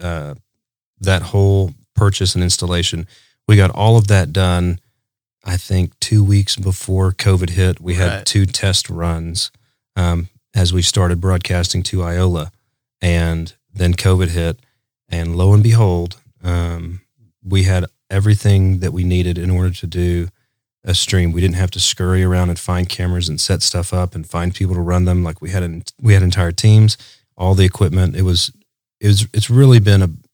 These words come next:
Speaker 1: a faith building experience watching how God's orchestrated our preparedness, um, that we could not have foreseen, and nor did we plan for.
Speaker 2: Yeah.
Speaker 1: It's just the sovereignty of God that's allowed us to be able to leverage all those things for his glory. And,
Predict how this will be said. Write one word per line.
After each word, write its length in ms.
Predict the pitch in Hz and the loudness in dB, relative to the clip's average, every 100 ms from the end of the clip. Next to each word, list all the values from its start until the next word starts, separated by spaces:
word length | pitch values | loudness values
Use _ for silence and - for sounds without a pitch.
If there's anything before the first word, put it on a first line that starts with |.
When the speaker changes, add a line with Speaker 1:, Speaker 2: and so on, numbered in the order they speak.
| _ _ _ _ | _ _ _ _
Speaker 1:
a 220 | 92 90 85 - | -4 -4 -4 -8
faith 400 | - 101 98 - | 0 2 2 0
building 300 | 98 95 87 | 2 2 0
experience 480 | 71 - 92 87 - | -4 -4 -2 -2 -4
watching 300 | 87 87 85 | -4 -4 -8
how 100 | 82 | -6
God's 280 | 85 82 | -6 -6
orchestrated 760 | - 87 87 - 92 85 82 85 _ _ _ _ _ _ - | -6 -10 -8 -8 -6 -6 -8 -12 _ _ _ _ _ _ 2
our 160 | 95 | 2
preparedness, 1080 | 95 92 - 95 90 85 85 85 - - - - | 2 -4 0 0 2 0 -2 -2 -2 -2 -6 -12
um, 300 | 87 85 85 | -8 -6 -4
that 160 | 92 85 | -2 2
we 120 | 98 | 2
could 200 | - 95 | 4 2
not 160 | 95 90 | 2 2
have 160 | 87 | 0
foreseen, 480 | - 87 - 90 87 | -2 -2 0 2 0
and 100 | 85 | 0
nor 140 | 85 | 0
did 160 | 82 80 | -2 -6
we 100 | 82 | -12
plan 300 | - 85 82 | -6 -4 -4
for. 320 | 85 78 78 | -6 -8 -4
Speaker 2:
Yeah. 180 | 110 104 - - | -4 -6 -8 -2
Speaker 1:
It's 80 | 107 | 2
just 200 | 107 - | 2 2
the 60 | |
sovereignty 360 | - 92 90 87 | 2 2 0 -2
of 120 | 80 | -2
God 260 | 87 87 87 | -2 -2 -4
that's 180 | 82 | -4
allowed 300 | 87 85 85 | -4 -4 -4
us 120 | 82 - | -4 -8
to 80 | 87 | -6
be 100 | 90 | -4
able 200 | 87 85 | -2 -4
to 180 | 85 90 _ _ - | -6 -10 _ _ 2
leverage 320 | 101 101 98 | 4 6 6
all 160 | 95 87 | 4 2
those 200 | 90 - | 0 0
things 200 | 87 90 | -2 -2
for 140 | - | -2
his 120 | 90 | -4
glory. 360 | - 87 90 90 | -2 -4 -2 -2
And, 180 | 87 | -2